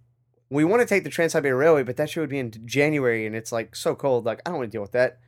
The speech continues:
So what I'm gonna try and convince my travel partner to do is go from there to Africa,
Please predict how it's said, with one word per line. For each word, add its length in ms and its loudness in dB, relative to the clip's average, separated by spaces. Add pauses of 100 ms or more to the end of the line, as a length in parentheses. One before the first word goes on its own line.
(340)
So 200 0
what 120 4
I'm 80 2
gonna 140 -4
try 220 -2
and 100 -6
convince 520 -6 (200)
my 120 -4
travel 300 4
partner 260 0
to 60 -10
do 140 -2
is 220 -2
go 320 -2
from 240 -6
there 340 2
to 340 -10
Africa, 560 -4